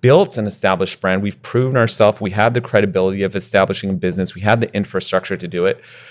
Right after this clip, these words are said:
It's almost like, why wouldn't we do this at this point, right? <laughs> We have a community that we're trying to onboard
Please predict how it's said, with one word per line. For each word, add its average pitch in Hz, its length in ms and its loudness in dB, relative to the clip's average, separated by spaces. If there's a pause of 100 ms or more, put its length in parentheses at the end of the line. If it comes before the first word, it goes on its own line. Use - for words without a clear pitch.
(680)
It's - 160 2
almost 220 340 4
like, 107 200 4 (100)
why 135 180 6
wouldn't 160 380 4
we 127 120 -6
do 123 220 -4
this 101 240 -4
at 95 120 -14
this - 180 -14
point, 87 440 -8
right? 110 300 2 (180)
<laughs> - 20 8 (180)
We 143 180 2
have 160 260 4
a 170 40 0
community 139 580 -2
that 214 160 0
we're 120 140 2
trying 117 280 0
to - 160 -6
onboard 110 460 4